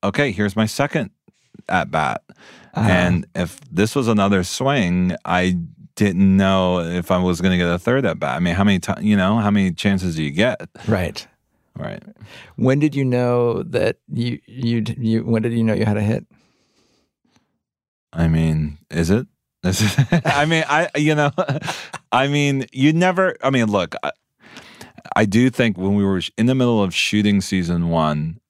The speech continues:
Speaker 1: and the reviews started kind of pouring in and they were p-, pretty unanimously good. And I was like, "Oh my God. Okay, this is, this is a good th-," like, I was letting
Speaker 2: Uh-huh.
Speaker 1: it in.
Speaker 2: Yeah.
Speaker 1: And we were filming a scene with,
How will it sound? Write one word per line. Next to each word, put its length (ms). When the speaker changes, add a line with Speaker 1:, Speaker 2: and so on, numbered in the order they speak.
Speaker 1:
and 160
the 80
reviews 460
started 300
kind 160
of 120
pouring 360
in 260
and 180
they 80
were 160
p-, 220
pretty 600
unanimously 1000
good. 500
And 240
I 160
was 160
like, 220
"Oh 80
my 120
God. 380
Okay, 420
this 240
is, 200
this 320
is 140
a 80
good 240
th-," 180
like, 160
I 60
was 120
letting 280
Speaker 2:
Uh-huh. 80
Speaker 1:
it 60
in. 320
Speaker 2:
Yeah. 380
Speaker 1:
And 200
we 80
were 160
filming 960
a 80
scene 540
with, 160